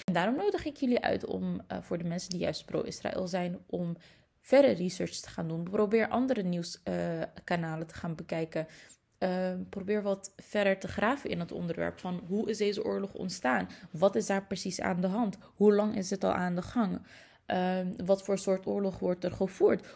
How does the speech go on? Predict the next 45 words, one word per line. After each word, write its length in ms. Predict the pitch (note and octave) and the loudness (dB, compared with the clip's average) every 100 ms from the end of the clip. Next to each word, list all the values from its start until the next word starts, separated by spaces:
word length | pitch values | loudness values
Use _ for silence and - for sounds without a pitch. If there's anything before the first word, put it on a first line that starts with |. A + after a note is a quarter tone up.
| - | -2
Hoe 180 | G3+ F#3+ | 0 2
wordt 220 | G3 G3 | 2 0
er 60 | |
verdedigd? 840 | F#3 F3+ E3+ A3+ C#4+ F#3 F3 - - | -2 -2 2 4 4 4 0 -4 -10
Wie 240 | E3+ G3 | -4 -2
is 140 | G3 - | -2 0
hier 180 | G3 F#3+ | 0 2
allemaal 320 | F#3+ F#3+ F3+ | 0 -2 -2
bij 200 | F#3 F3 | -2 -2
betrokken? 540 | F3 C4+ D4 - - - | -2 0 0 -2 -8 -8
En 180 | - G3 | -4 -4
bekijk 300 | G3 A#3 B3 | 0 -2 -2
het 120 | A#3+ | -2
in 140 | G#3+ G#3 | -2 0
zijn 160 | G3 | -2
geheel. 400 | - F3+ F3 - - - | -2 0 0 -2 -2 4
Als 200 | G#3 - | 4 4
je 80 | |
bijvoorbeeld 540 | B3 B3+ B3+ A3 A3+ A3+ | 2 4 4 6 4 4
naar, 360 | G#3+ G3+ G3+ - | 2 2 0 -2
eh, 280 | G3 F#3 F3 | -2 0 0
nieuwskanalen 640 | F3 F#3 G#3+ - G3 F#3 | 2 2 2 0 -4 -2
kijkt 240 | F#3 F#3 - | -2 -2 -4
als 180 | F#3 - | -10 -2
Al 120 | G3+ | -2
Jazeera, 760 | G3 G3 E3 F3 F3+ G#3+ B3+ C#4 - | 0 0 2 2 4 4 0 -4 -6
eh, 140 | - F#3 F#3 F#3 F3+ | -4 -2 -4 -6 -6
dat 160 | F3 F#3 | -6 -6
is 160 | - - | -8 -10
gewoon 360 | - F3+ F3 | 0 2 2
Engelstalig 640 | F3 F3+ F3 - F3+ F3 - | 0 -2 -4 -2 0 -2 -2
en 340 | F#3+ F3 F3 | -4 -4 -6
toegankelijk 520 | - G3 F3+ F3 F#3+ - | -6 -4 -2 -2 -4 -4
voor 160 | - | -8
iedereen, 640 | - G3+ F#3 F3 E3 G#3+ A3+ - G#3+ | -4 -4 -2 -2 0 -4 -6 -16 -2
dan 120 | G#3 | 2
zie 120 | A#3 | 4
je 60 | B3+ | 4
een 160 | G#3 D3+ | 2 2
hele 360 | F3+ C4 D#4 | 4 4 2
andere 360 | B3 A#3+ A#3 A3 | 0 0 0 -2
kijk 320 | G#3+ F#3+ F#3 | 0 0 0
over 260 | G3 G3 F#3 | -2 -2 -2
de 100 | - | 0
oorlog 520 | G3+ F#3+ F3+ F3 | 0 2 0 0